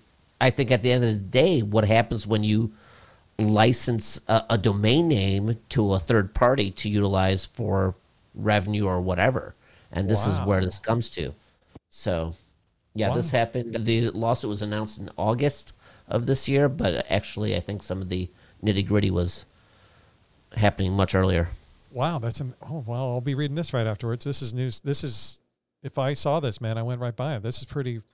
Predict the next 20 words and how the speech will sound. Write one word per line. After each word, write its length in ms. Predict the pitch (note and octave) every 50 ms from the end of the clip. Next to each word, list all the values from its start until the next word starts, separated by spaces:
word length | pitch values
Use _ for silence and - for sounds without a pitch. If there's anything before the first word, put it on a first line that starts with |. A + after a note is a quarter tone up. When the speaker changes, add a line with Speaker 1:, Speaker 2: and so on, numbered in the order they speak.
| _ _ -
Speaker 2:
uh, 40 | A#2+ A#2 E3+ - _ _ -
very 220 | A#2+ C3 F#3+ G#3
good 160 | D3 A2+ -
pick. 220 | - - G2 F#2+ - _
Very 180 | - A#2 D#3+ F#3
good 140 | C3+ G2 -
pick. 160 | - - - - _ _ _ -
Speaker 1:
Oh, 120 | C#3+ -
I'll, 180 | - D#3+ E3 - -
I'll 80 | E3
be 80 | D#3+ E4+
doing 220 | - F3+ F3 D#3
a 40 | B2
deep 380 | F#2 F2 - A2+ A#2+ B2 - -
dive 280 | - A#2 A2 A2 A#2
of 140 | G#2+ F2 E2+
it 140 | F2 - -
next 300 | - F#2 F#2 - - -
week. 300 | G2 G2 - - - - _ _ _ - -
Speaker 2:
Okay, 500 | B2+ E3+ - - E3 A3 A#3 G#3 F#3